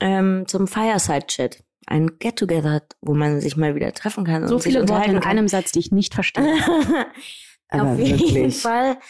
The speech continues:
Speaker 1: ähm, bin ich da ganz alleine hingegangen und kam auch da rein und war so, „Oh mein Gott“, ich hab Anna geschrieben, „Ich glaub, ich muss sofort wieder gehen, hier ist eine Schlange, hier sind nur Leute von der Fashion Week.“ Aber dann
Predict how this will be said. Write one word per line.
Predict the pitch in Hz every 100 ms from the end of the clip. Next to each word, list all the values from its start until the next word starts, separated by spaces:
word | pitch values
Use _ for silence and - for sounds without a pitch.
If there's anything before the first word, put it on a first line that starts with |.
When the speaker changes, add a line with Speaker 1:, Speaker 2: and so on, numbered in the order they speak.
| - - _ _ -
Speaker 1:
ähm, | 202 196 202
bin | 214 240
ich | 226
da | 214
ganz | - 196 240 254
alleine | - 208 233 214
hingegangen | 190 170 170 170 175 214
und | - 196
kam | 190 202 220
auch | - 185
da | 202
rein | 208 196
und | 170
war | 175
so, | 165 165 -
„Oh | 180
mein | 165 156
Gott“, | 180 175 -
ich | - 190
hab | 190
Anna | 180 180
geschrieben, | 180 - 180 -
„Ich | -
glaub, | 165 160
ich | -
muss | 165 -
sofort | 165 175 175
wieder | 175 170
gehen, | 170
hier | 160
ist | 170 180
eine |
Schlange, | 165 156 170 185 185 - -
hier | - 175
sind | 175 160
nur | 208 208
Leute | 196 190
von | 185 190
der | 175
Fashion | 196 202 175
Week.“ | 185 _ _ _ _ _ _ _ _
Aber | 190 202 208 185
dann | 175 185 233